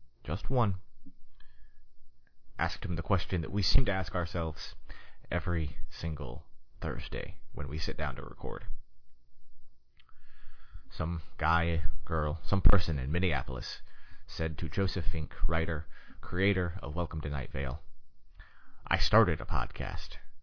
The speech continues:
and I just realized that I have no idea what I'm doing. Joseph said that that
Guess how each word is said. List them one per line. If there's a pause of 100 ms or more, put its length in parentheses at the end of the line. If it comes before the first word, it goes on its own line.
(260)
and
I
just
realized
that
I
have
no
idea (260)
what (200)
I'm
doing. (2000)
Joseph
said
that
that